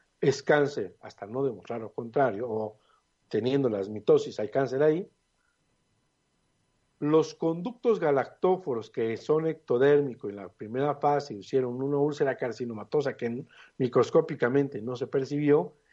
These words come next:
en la fase de curación va a haber mitosis y ahí van a diagnosticar cáncer intraductal mamario. Ese cáncer, desde las cinco leyes biológicas, explica científicamente el doctor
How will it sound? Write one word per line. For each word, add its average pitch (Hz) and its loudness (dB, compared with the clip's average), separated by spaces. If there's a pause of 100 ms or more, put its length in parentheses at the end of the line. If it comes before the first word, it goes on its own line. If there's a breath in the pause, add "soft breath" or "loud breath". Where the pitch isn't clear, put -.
(260 soft breath)
en 113 -6
la 113 -4
fase 131 -2
de 120 -2
curación 110 -6
va 117 0
a 113 -2
haber 113 2
mitosis 110 -4
y 147 -6
ahí 120 -2
van 127 0
a 123 0
diagnosticar 117 0 (460 loud breath)
cáncer 139 2
intraductal 104 -8
mamario. 104 -6 (720 soft breath)
Ese - -14
cáncer, 123 0
desde 90 -12
las 85 -12
cinco 123 -8
leyes 98 -4
biológicas, 147 2 (680)
explica 123 -6
científicamente 107 -6
el 92 -8
doctor 123 0